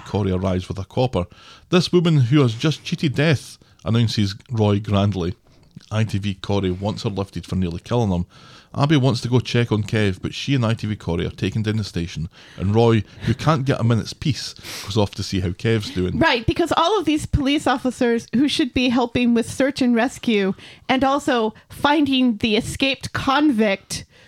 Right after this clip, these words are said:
Speaker 2: who is dangerous and who has killed and will kill again.
Speaker 1: Has he killed?
Speaker 2: I'm sure he has.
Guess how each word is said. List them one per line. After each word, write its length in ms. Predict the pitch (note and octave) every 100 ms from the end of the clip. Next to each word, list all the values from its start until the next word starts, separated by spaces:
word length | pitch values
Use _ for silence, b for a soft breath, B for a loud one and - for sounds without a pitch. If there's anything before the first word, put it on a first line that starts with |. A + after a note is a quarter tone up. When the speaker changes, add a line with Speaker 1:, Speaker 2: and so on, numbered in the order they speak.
| b
Speaker 2:
who 160 | - B3
is 160 | A#3
dangerous 960 | G3+ A#3+ C4 C#4+ B3+ G#3+ G3 - - - - _ _ _ _ _ _ _ _ -
and 220 | A#3 A3
who 160 | - B3
has 240 | B3+ A#3+
killed 400 | - E4 D#4 C#4
and 240 | A#3+ B3+
will 140 | A3+ A#3+
kill 260 | - C#4+
again. 640 | C4+ A#3+ C4 B3+ G3+ G3+ G3+ b b b b b -
Speaker 1:
Has 120 | A2+ B2
he 80 |
killed? 440 | D#3 E3 E3+ D#3+ - _ -
Speaker 2:
I'm 80 | A#3
sure 200 | - A3+
he 140 | F#3+
has. 360 | F#3+ D3 -